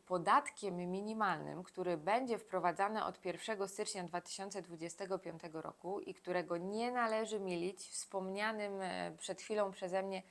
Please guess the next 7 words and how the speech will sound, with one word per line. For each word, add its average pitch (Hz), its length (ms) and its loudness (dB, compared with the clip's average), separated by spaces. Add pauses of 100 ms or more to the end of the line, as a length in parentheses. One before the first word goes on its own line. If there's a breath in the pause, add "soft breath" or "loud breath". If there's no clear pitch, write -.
(120 loud breath)
krajowym 208 640 6
podatkiem 180 600 2
minimalnym, 165 640 -6 (380 loud breath)
jest 214 300 2
globalny 202 800 8
podatek 180 500 2
minimalny. 160 540 -8